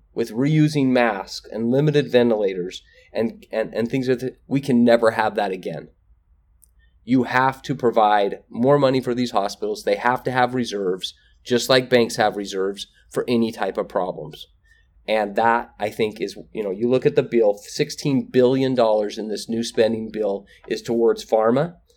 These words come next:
So in more pharma supplies, we gotta have a backload of medicines, right? You look at the bill, uh, devices and equipment,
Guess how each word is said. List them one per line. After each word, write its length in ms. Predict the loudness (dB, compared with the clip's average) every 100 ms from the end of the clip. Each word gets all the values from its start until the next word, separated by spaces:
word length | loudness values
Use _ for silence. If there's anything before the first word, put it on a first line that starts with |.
| _
So 220 | 0 0
in 80 | 2
more 220 | 2 2
pharma 400 | 2 0 2 0
supplies, 680 | 0 0 2 2 2 -4 -8 _ _
we 100 | -4
gotta 220 | 0 2
have 160 | 2 -2
a 60 | -2
backload 440 | -4 -4 -6 -8
of 120 | -6
medicines, 600 | -6 -4 -6 -8 -12 -14 -10
right? 380 | -4 -4 -4 _ _ _
You 200 | -4 -2
look 200 | 2 0
at 120 | -2 -6
the 80 |
bill, 420 | 0 4 6 4 -2 -14 -16 -4
uh, 280 | -4 -2 -8 -12 _
devices 580 | 0 2 2 2 0 -4
and 120 | -4
equipment, 580 | -4 4 4 6 0 -2